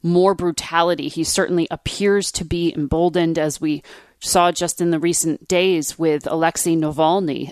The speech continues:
uh, a political opponent already behind bars in a penal colony, being killed, uh, according to the White House, uh, by Vladimir Putin's government.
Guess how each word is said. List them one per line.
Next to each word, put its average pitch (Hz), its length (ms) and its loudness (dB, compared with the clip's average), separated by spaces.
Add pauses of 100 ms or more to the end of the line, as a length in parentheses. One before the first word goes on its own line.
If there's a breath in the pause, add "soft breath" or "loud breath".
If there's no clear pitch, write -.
uh, 143 180 -6
a - 60 -6
political 170 540 0
opponent 151 420 -2
already 160 320 -2
behind 170 480 -2
bars 160 280 0
in 147 60 -4
a 143 60 -4
penal 240 380 0
colony, 151 520 -2 (560 loud breath)
being 170 460 2
killed, 185 460 0 (100)
uh, 156 160 -2
according 151 640 -4
to 151 340 0
the 151 120 -2
White 143 240 0
House, 143 460 -2
uh, 139 260 -6
by 147 480 0
Vladimir 139 500 -2
Putin's 147 580 -4 (840 loud breath)
government. 196 480 0